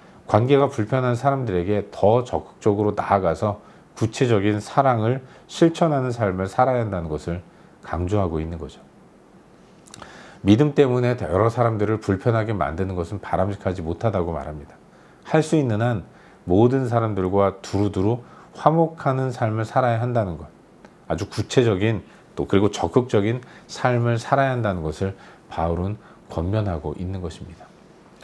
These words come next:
여러분, 어떻습니까? 바울이, 어, 복음으로 구원받고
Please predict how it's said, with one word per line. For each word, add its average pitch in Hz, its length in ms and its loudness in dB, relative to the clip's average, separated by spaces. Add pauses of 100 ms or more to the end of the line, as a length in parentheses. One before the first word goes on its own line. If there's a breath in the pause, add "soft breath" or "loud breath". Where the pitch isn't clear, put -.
(300 loud breath)
여러분, 107 180 4
어떻습니까? 92 600 -2 (440 loud breath)
바울이, 123 720 2 (320 loud breath)
어, 80 300 -8 (440)
복음으로 123 800 4
구원받고 120 1300 0